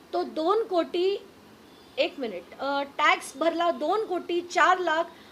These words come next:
आठ हजार चारशे एक्कावन्न रुपये.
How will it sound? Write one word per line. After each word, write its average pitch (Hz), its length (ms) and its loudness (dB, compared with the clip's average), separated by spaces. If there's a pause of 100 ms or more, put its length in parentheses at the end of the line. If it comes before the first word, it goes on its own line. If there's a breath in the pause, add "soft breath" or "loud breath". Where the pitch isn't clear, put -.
(140)
आठ 339 320 4
हजार 339 320 2 (240)
चारशे 302 420 2
एक्कावन्न 311 600 -2
रुपये. 320 440 2